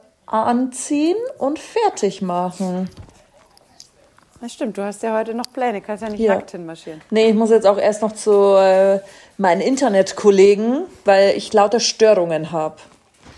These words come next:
Speaker 2: Oh Gott.
Speaker 1: und langsam durchdreh.
Speaker 2: Das ist natürlich übel.
Speaker 1: Ja.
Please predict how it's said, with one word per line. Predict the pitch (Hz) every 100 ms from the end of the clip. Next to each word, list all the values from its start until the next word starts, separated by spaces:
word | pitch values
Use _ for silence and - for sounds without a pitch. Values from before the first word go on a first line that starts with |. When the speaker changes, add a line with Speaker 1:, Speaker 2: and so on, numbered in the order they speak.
| - 262
Speaker 2:
Oh | 196 -
Gott. |
Speaker 1:
und | 208
langsam | 190 190 196 220 202 202
durchdreh. | 196 185 - 156 151 165 _ _ _ _ _ _ _ _ _ _ _ _
Speaker 2:
Das | 190 170
ist | 180 185
natürlich | 175 175 170 -
übel. | 180 156
Speaker 1:
Ja. | 185 175 170